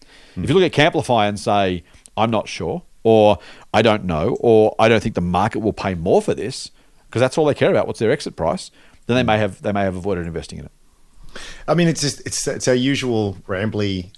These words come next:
Speaker 1: annoying answer of "It depends," <laughs> but it depends, doesn't it? And this is,
Speaker 2: Mm-hmm.
Speaker 1: this is where I think too, too many investors I know, they just have these heuristics that they treat as hard and fast, like, I E, never buy a roll up, nev-, you know, and then you've got Kelly Partners Group, which has just been phenomenally successful.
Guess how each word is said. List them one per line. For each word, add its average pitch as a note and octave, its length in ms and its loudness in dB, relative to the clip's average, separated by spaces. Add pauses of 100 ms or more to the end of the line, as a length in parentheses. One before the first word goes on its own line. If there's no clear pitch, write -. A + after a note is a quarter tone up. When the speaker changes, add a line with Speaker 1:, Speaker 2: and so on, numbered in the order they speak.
Speaker 1:
annoying G#2 420 -2
answer G2+ 460 -2
of F#2 260 -6
"It A2 120 -10
depends," G2+ 640 -8 (220)
<laughs> - 260 -8
but B2+ 100 4
it A#2+ 80 0
depends, G#2 440 -2
doesn't A#2 280 -2
it? E3+ 200 -2
And C#3 140 2
this C#3+ 140 2
is, B2 220 -2 (220)
Speaker 2:
Mm-hmm. F#2 180 -8
Speaker 1:
this D#3+ 180 4
is F#3+ 100 2
where F3 160 6
I C#3+ 60 6
think C#3+ 300 -2
too, G3 180 0
too F#3+ 180 0
many C4+ 200 2
investors C#3 400 0
I A#2 120 2
know, A#2 200 0
they A2+ 120 0
just E3+ 200 -8
have F#3 220 -4
these C#3 300 -2
heuristics A2 600 -6
that G#2+ 160 -10 (180)
they G2 240 -6
treat G#2 400 -10
as F#2 160 -8
hard F#2+ 240 -8
and F2+ 140 -10
fast, E2+ 400 -10
like, F2 200 -12
I G2 140 -4
E, F2+ 320 -4 (460)
never D3+ 280 2
buy C3+ 160 4
a A2+ 80 2
roll G#2 240 0
up, F2+ 260 -6
nev-, B2+ 420 -2
you A2+ 80 -2
know, G2+ 140 -2
and A2+ 140 -2
then A2+ 80 2
you've G#2+ 100 -2
got - 300 -6
Kelly A2 240 0
Partners F#2+ 360 -6
Group, - 220 -10
which F#2 140 -14
has G2+ 80 -12
just G#2 160 -8
been G2 100 -8
phenomenally F#2 540 -6
successful. - 720 -10